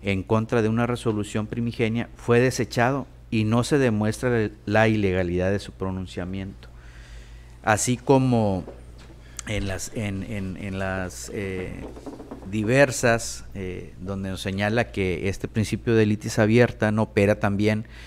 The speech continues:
cuando en el juicio de nulidad se impugna el desechamiento de un recurso en sede administrativa y no se formularon conceptos de anulación contra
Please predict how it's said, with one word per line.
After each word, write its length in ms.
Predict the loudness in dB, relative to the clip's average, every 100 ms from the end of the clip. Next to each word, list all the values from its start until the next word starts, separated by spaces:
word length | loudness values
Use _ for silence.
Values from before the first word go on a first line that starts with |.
| -18 -18 0
cuando 260 | 4 4 4
en 80 | 2
el 120 | 2
juicio 460 | 6 6 6 4
de 120 | 4 4
nulidad 380 | 4 6 4
se 120 | 4 0
impugna 580 | 2 2 4 4 2 2
el 200 | 0 2
desechamiento 1200 | 0 0 2 4 4 6 6 4 2 2 2 0 -8 -12 2
de 100 | 6
un 160 | 8
recurso 720 | 6 6 6 8 8 6 4 2
en 160 | -2 2
sede 240 | 4 4
administrativa 760 | 4 2 0 0 2 4 4 0 -10 -16 -4
y 120 | 2 4
no 120 | 4
se 160 | 4
formularon 600 | 4 4 4 4 6 4
conceptos 760 | 2 -2 0 0 0 0 -2 -2
de 120 | 2 4
anulación 600 | 4 4 2 2 -2 0
contra 500 | -2 0 0 0